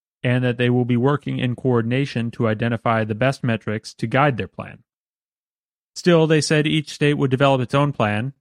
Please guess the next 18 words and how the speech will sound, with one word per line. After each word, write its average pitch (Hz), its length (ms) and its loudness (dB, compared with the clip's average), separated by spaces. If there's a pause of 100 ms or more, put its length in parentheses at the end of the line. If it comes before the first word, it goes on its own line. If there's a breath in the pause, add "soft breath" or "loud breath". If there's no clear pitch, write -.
(140)
A 117 140 -4
spokesman 143 400 -2
for 131 240 -2
Oregon 139 340 2
Governor 123 300 0
Kate 139 260 -2
Brown 123 540 2
said 120 360 0
more 123 220 0
details 131 420 0
about 120 200 0
Oregon's 131 340 0
plan 110 380 -4
would 120 160 -4
be 113 120 -2
announced 107 480 -4
on 110 180 -6
Tuesday. 123 520 -4